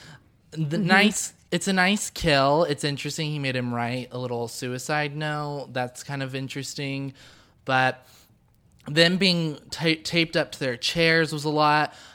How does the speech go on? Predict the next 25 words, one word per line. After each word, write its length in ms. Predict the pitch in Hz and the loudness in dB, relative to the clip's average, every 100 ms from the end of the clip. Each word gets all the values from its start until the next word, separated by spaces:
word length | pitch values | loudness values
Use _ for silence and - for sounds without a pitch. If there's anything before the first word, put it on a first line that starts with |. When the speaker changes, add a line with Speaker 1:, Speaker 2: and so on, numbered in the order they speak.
| - | -2
Speaker 1:
I 80 | 185 | 2
mean, 440 | 202 202 190 160 165 | 4 4 2 -2 0
when 300 | 190 208 233 | 2 2 0
he 640 | - - 196 185 175 165 - - _ _ - | -4 -6 -2 0 2 2 0 -10 _ _ -10
kills 420 | - 165 170 170 | -2 0 0 -2
his 200 | 175 - | -6 -6
friend 520 | - 131 120 127 165 | -2 0 0 0 -2
with 120 | 156 | -4
the 80 | 135 | -4
shotgun 540 | - 123 113 147 151 | -2 -2 -2 -2 -2
and 160 | 139 139 | -2 -4
then 120 | 127 | -4
stabs 560 | 123 - 127 113 117 120 | -6 -2 0 0 -2 -8
the 100 | 131 | -8
babysitter, 800 | 117 113 120 - 143 151 156 151 | -6 -6 -8 -8 -4 -2 -2 -2
I 80 | 123 | -2
assume 380 | 120 - 127 127 | -6 -6 -6 -6
in 100 | 117 | -6
the 80 | |
neck 480 | 113 110 117 156 - | -8 -8 -10 -12 -10
with 420 | 127 117 117 - - - _ _ | -6 -4 -6 -12 -20 -20 _ _
the 100 | 135 | -6
knife, 480 | 123 120 139 220 208 | -2 -2 -2 -2 -2
like, 220 | 156 - | -2 0
that's, 540 | 165 185 196 - - | 2 4 2 -6 -12